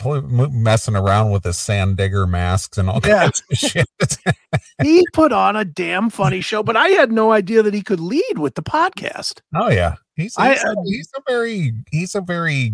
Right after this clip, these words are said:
Speaker 1: quirky guy.
Speaker 2: Yeah, he is. He's fun. But I, I just didn't know, you know, because on that show, I'm the lead.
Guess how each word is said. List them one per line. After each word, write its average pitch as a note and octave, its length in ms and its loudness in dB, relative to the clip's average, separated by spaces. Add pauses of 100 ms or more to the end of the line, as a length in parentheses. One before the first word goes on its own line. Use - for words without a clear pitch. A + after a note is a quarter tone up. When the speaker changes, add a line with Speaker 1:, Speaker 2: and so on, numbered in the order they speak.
Speaker 1:
quirky B2 540 -2
guy. F2+ 460 -2 (140)
Speaker 2:
Yeah, C#4 400 2
he - 120 -4
is. E4+ 280 2
He's G#3+ 180 -4
fun. D4+ 400 -2 (680)
But A#3+ 120 4
I, C4 220 4
I B3 140 2
just D4 300 -4
didn't F3 360 -10
know, F#3 240 0
you C4+ 140 4
know, E3 220 2
because F3 440 2
on E3 200 2
that G#3+ 240 4
show, D3 300 0
I'm E3+ 240 4
the D#3+ 120 0
lead. A#2+ 380 -8